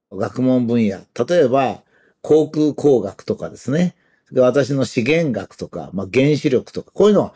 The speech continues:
ういうのは対象物を言ってるんですね。物理的な方法でやったり、科学的な方法でやったり、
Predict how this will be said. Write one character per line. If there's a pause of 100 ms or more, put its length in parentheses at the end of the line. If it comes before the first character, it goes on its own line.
(300)
う
い
う
の
は
対
象
物
を
言
っ
て
る
ん
で
す
ね。 (360)
物
理
的
な
方
法
で
や
っ
た
り、
科
学
的
な
方
法
で
や
っ
た
り、